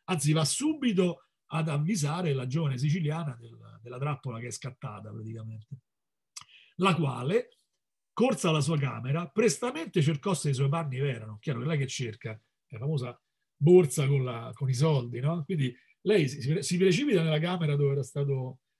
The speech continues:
eh, ospitato Andreuccio e comincia a rovistare, a perquisire i suoi vestiti. E trovati i panni e con essi i denari,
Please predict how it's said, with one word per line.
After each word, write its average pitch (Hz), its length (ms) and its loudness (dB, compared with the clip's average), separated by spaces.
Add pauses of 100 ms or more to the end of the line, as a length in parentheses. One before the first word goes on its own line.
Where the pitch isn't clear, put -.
(160)
eh, 117 680 -16
ospitato 131 840 -2
Andreuccio 262 580 2
e 135 100 -4
comincia 147 340 0
a - 20 4
rovistare, 151 580 0
a - 80 -10
perquisire 147 800 -2 (380)
i 127 100 -6
suoi 131 360 0
vestiti. 127 500 -4 (1300)
E 185 140 4
trovati 254 380 6
i 202 40 4
panni 143 440 0
e 139 120 -4
con 185 220 4
essi 202 380 4
i 151 60 2
denari, 135 640 -2